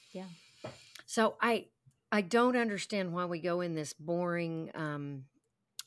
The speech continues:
Speaker 2: this boring prevent offense. <laughs>
Speaker 1: Yes,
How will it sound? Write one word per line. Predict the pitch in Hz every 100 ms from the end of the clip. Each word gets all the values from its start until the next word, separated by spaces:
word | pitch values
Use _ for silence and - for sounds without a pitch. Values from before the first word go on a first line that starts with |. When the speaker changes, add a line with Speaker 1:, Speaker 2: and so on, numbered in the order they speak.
| - - _ _
Speaker 2:
this | 175 175
boring | - 196 185 165 -
prevent | 196 190 170 160 -
offense. | 160 156 - 175 - 285
<laughs> | - 349
Speaker 1:
Yes, | 175 - -